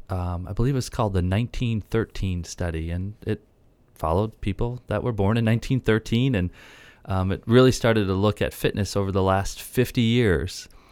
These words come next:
And the evidence clearly shows, um, low fitness, as defined by a low cardiovascular fitness level, um,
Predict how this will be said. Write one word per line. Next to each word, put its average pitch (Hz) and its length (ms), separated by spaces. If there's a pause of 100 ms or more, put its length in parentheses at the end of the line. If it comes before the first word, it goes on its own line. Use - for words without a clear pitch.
(300)
And 101 200
the - 100
evidence 131 400
clearly 170 500
shows, 110 680 (100)
um, 95 320
low 113 220
fitness, - 460
as 110 180
defined 110 500
by 95 320 (420)
a 101 60
low 104 300
cardiovascular 104 1000
fitness 113 420
level, 123 400 (920)
um, 95 420